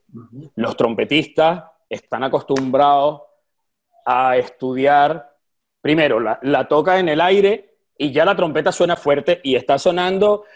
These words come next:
Speaker 2: a, a dos pies de la oreja, ¿ok?
Speaker 1: Exacto.
Speaker 2: O sea, no, no es, no es un fagot,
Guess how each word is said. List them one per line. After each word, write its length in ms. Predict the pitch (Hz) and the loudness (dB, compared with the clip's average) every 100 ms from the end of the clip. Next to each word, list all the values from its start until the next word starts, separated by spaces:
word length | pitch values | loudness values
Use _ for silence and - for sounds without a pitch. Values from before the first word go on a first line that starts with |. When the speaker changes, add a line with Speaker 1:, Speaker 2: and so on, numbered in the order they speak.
| _ _ - | _ _ -2
Speaker 2:
a, 640 | 151 147 143 143 143 - | 0 2 0 0 -2 -6
a 300 | - 147 143 | -2 0 0
dos 260 | 135 170 175 | 2 0 0
pies 280 | - 190 202 | -2 0 2
de 100 | 196 | 2
la 100 | 147 | 0
oreja, 320 | 120 - - _ _ _ _ _ _ _ | 0 -4 -8 _ _ _ _ _ _ _
¿ok? 140 | 113 127 | -6 -2
Speaker 1:
Exacto. 360 | 202 202 - - - | 0 -2 -12 -18 -14
Speaker 2:
O 60 | |
sea, 200 | 127 143 - | -8 -8 -6
no, 200 | 147 170 | -6 -6
no 260 | 156 165 170 | -2 0 2
es, 180 | 190 170 | 0 -2
no 240 | 170 170 | -2 0
es 120 | 180 | 0
un 200 | 202 214 | 0 -2
fagot, 640 | - 208 170 156 156 147 | -2 -2 0 0 0 -2